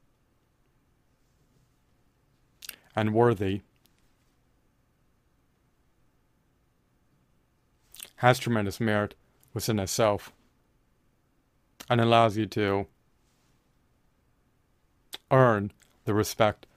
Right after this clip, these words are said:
of others. So when you're disrespected by others, it almost becomes a game to win over their respect.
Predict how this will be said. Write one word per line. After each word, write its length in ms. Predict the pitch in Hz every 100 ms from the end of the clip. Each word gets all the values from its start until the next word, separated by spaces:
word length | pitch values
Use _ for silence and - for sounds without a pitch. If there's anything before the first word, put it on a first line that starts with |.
| _ _
of 140 | 117 101
others. 540 | 104 101 92 92 - - _ _ -
So 380 | - 117 107 - _
when 100 | -
you're 100 | 123
disrespected 680 | 113 131 139 - 123 - 113 - - -
by 180 | 113 107
others, 480 | 104 107 104 - - -
it 100 | 123
almost 300 | 120 113 -
becomes 460 | 117 110 104 101 - - -
a 80 | -
game 440 | 95 110 107 104 98
to 420 | - 104 95 90 _ _ _ _ -
win 160 | 117 113
over 340 | 110 104 95 - _
their 140 | 110 104
respect. 600 | 92 - 110 95 -